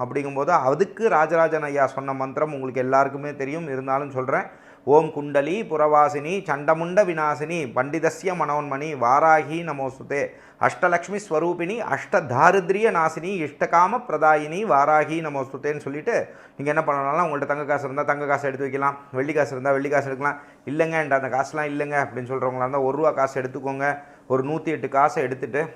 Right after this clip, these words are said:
அதை நீங்க என்ன பண்ணுங்கன்னா, சால்ட் வாட்டர்ல போட்டு, ராக் சால்ட் வாட்டர்ல போட்டு நல்லா கழுவுங்க. கழுவிட்டு அதை நீங்க பக்தி ரீதியா தனியா எடுத்து வச்சுக்கோங்க. இதை நீங்க "ஸ்வர்ண புஷ்பமா நான் நினைச்சு உனக்கு நான் கொடுக்குறேம்மா" அப்படின்னு சொல்லும்போது இது ஸ்வர்ண வாராகிக்கு போய் சேர்ந்துரும். இதை நீங்க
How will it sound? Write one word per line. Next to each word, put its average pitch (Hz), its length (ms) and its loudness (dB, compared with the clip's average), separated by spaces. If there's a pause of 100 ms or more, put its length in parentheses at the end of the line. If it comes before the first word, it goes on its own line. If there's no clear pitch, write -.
(140)
அதை 127 180 0
நீங்க 127 220 -6
என்ன 139 80 -4
பண்ணுங்கன்னா, 135 540 -4
சால்ட் 160 440 4
வாட்டர்ல 135 380 0
போட்டு, 131 260 -2
ராக் 143 300 2
சால்ட் 143 160 0
வாட்டர்ல 131 380 0
போட்டு 139 160 -6
நல்லா 131 240 -2
கழுவுங்க. 139 540 -2 (460)
கழுவிட்டு 165 360 2
அதை 175 300 4
நீங்க 170 180 -6
பக்தி 131 340 -2
ரீதியா 151 340 -2
தனியா 147 280 -4
எடுத்து 131 240 -4
வச்சுக்கோங்க. 123 380 -8 (400)
இதை 139 180 2
நீங்க 131 180 -4
"ஸ்வர்ண 147 440 2
புஷ்பமா 175 520 -2
நான் 156 220 0
நினைச்சு 165 480 -2
உனக்கு 131 320 -6
நான் 127 220 -4
கொடுக்குறேம்மா" 156 580 0
அப்படின்னு 135 320 -4
சொல்லும்போது 143 440 -4 (340)
இது 196 280 -6
ஸ்வர்ண 214 280 0 (100)
வாராகிக்கு 165 540 2
போய் 143 200 -4
சேர்ந்துரும். 117 340 -4 (220)
இதை 127 160 2
நீங்க 123 180 -2